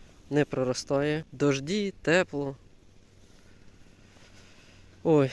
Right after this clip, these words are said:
не знаю, що буде. Так, цей участочок у нас на повітряну бульбашку.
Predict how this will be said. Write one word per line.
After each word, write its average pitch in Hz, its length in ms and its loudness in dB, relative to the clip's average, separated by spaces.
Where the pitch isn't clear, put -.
не 147 140 0
знаю, 143 320 2
що 135 220 -2
буде. 170 400 0
Так, 151 160 -2
цей 147 300 -4
участочок 143 640 -4
у 135 80 -4
нас 135 320 -2
на 127 180 -2
повітряну 127 520 -4
бульбашку. 180 580 -2